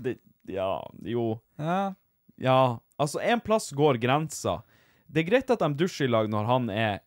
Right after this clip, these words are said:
Speaker 1: fire, kanskje.
Speaker 2: Ja, jo.
Speaker 1: Eller bad i lag, eller noe sånt.
Speaker 2: Mhm.
Speaker 1: Nei, jeg, det, nei, det her blir bare feil.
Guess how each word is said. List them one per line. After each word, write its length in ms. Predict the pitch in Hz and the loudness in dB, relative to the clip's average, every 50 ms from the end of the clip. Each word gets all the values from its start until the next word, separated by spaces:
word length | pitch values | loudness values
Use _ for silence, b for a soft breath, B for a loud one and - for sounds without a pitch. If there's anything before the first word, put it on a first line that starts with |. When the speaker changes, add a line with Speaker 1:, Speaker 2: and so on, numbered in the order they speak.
| _ _ _ _ _ _ - | _ _ _ _ _ _ -20
Speaker 1:
fire, 580 | - - 147 160 165 160 147 113 95 80 67 - - _ | -12 -10 -8 -6 -4 -4 -4 -4 -4 -6 -10 -10 -12 _
kanskje. 400 | - 95 87 85 - - 82 - | -10 -10 -10 -10 -12 -12 -10 -6
Speaker 2:
Ja, 320 | 131 151 180 196 202 196 175 - - | -4 -2 0 0 -2 -2 -6 -10 -12
jo. 300 | 165 135 139 180 208 214 - _ _ _ _ _ _ _ _ _ _ | -8 -8 -6 -6 -6 -8 -12 _ _ _ _ _ _ _ _ _ _
Speaker 1:
Eller 440 | - 139 135 131 127 120 113 107 98 101 | -2 0 2 2 2 2 2 2 -2 -6
bad 480 | - 113 113 110 131 127 123 120 117 117 | -12 -16 -6 -2 0 2 4 4 2 2
i 60 | 110 107 | 2 2
lag, 300 | 107 104 98 95 92 85 | 2 2 2 2 0 -2
eller 180 | 87 87 87 | -4 -4 -6
noe 80 | 87 90 | -6 -6
sånt. 320 | 98 95 92 92 - - | -6 -8 -8 -8 -10 -12
Speaker 2:
Mhm. 320 | 143 147 160 165 156 139 160 185 196 B B B 110 113 B B - _ _ _ | -12 -10 -8 -6 -6 -6 -6 -8 -10 B B B -20 -20 B B -20 _ _ _
Speaker 1:
Nei, 140 | - 82 80 | -18 -16 -14
jeg, 280 | - 80 80 67 71 78 73 | -12 -10 -10 -8 -10 -8 -10
det, 100 | 71 - - | -12 -12 -12
nei, 200 | - - 101 104 104 101 | -10 -8 -6 -6 -4 -4
det 180 | 101 101 101 95 | -6 -6 -8 -6
her 160 | - 120 127 117 | -2 0 0 0
blir 220 | 95 107 107 113 | 0 -2 -2 -2
bare 240 | 92 95 90 87 76 | -2 -2 -4 -4 -6
feil. 380 | - - - 123 107 90 71 | -8 -8 -8 -8 -8 -8 -10